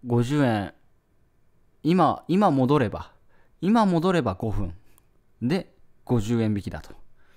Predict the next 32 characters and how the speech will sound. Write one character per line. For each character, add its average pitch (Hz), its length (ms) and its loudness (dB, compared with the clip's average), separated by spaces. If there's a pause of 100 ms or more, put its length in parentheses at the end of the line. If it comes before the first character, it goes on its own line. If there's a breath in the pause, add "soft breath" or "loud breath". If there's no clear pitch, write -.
(300 soft breath)
だ 165 140 0
け 151 80 0
ど、 131 160 0
こ - 140 -4
れ 165 80 0
進 180 320 -4
ん 208 80 -4
だ 185 100 0
ら、 92 240 -8 (3000)
何 185 280 2
分 120 140 -4
か 90 140 -10
か 92 80 -8
ん - 40 -12
だ - 120 -18
と。 - 100 -14 (1400 soft breath)
で、 139 80 -4
僕 156 160 0
は 120 80 2
ど 131 120 0
っ 147 60 -6
ち - 100 -8
を 101 60 -2
取 101 140 -10
っ - 40 -20
た - 100 -14
か - 100 -10
っ - 60 -14
て - 120 -20
い - 40 -16
う - 20 -18
と、 - 400 -8